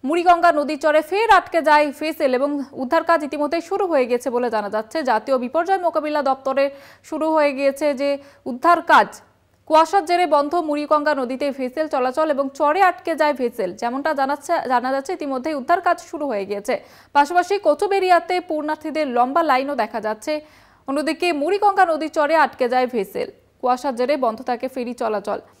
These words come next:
উদ্ধার কাজ শুরু করেছেন জাতীয় বিপর্যয় মোকাবিলা দপ্তরের আধিকারিকরা।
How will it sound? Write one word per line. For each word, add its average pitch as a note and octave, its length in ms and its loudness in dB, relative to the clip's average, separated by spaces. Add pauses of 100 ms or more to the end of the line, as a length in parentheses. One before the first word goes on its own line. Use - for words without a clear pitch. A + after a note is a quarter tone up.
(220)
উদ্ধার F4 260 4
কাজ F4 200 4
শুরু E4 220 -6
করেছেন E4 420 0
জাতীয় C4+ 480 0 (280)
বিপর্যয় E4 440 2
মোকাবিলা C#4 500 0
দপ্তরের A3+ 480 -2
আধিকারিকরা। G3 640 -4